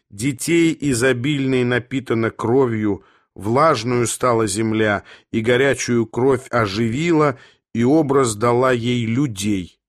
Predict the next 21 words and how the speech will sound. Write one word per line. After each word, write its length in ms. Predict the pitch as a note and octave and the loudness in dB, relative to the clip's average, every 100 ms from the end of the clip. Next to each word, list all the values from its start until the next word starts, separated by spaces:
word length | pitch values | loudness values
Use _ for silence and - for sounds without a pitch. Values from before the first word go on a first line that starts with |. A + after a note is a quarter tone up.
| _ _ - | _ _ -2
Овидий 560 | A2 A2 D3+ D3+ B2 | -2 0 -2 -2 -2
и 20 | |
Метаморфозы. 920 | A#2 A2+ A2 A#2+ A2 - G#2 C#2+ C#2+ _ _ _ _ _ _ _ | -2 -2 -2 -2 -4 -4 -6 -6 -16 _ _ _ _ _ _ _
Отсюда 400 | A#2+ A#2+ F#3+ F3 | -2 0 0 2
понятно, 540 | F3+ F#3 F#3 C3 B2 | 2 2 2 0 -2
отчего 440 | A#2+ - D3+ C3 A#2+ | -4 -2 0 2 0
Зевс 400 | A2 F3 C#3 - _ _ _ - | 2 0 0 -8 _ _ _ -4
подумывал 600 | A#2 C#3 D#3 C#3+ C#3+ - | 0 2 2 4 2 0
уничтожить 800 | C3 C3 A#2+ - D3 B2 C3 - | -2 -2 -4 -2 0 2 0 -4
и 100 | C#3 | -4
людей. 580 | C3 C3+ A2 A2 F2+ - _ _ _ _ _ | -2 -2 -2 -4 -4 -12 _ _ _ _ _
Платон, 500 | A2+ A2+ - C3+ B2 | -2 -2 0 -2 -2
Пир. 320 | A#2+ G#2 - _ _ _ _ _ _ _ _ _ _ _ _ _ _ _ | -4 -6 -8 _ _ _ _ _ _ _ _ _ _ _ _ _ _ _
Есть, 340 | B2+ F3+ G#3+ - | -2 2 2 0
впрочем, 400 | - F#3+ D#3 E3+ | 2 2 2 0
в 20 | |
Греции 480 | D#3 F3+ C3 E3+ E3 | 2 2 2 0 0
и 40 | |
более 360 | D3+ F3 E3 D#3+ | 2 2 4 2
оптимистический 800 | C3 - D3 B2 D3+ A#2+ - C3+ | 0 -2 -2 -2 -6 -6 -4 0
миф 340 | C#3+ C#3+ - | 0 0 -6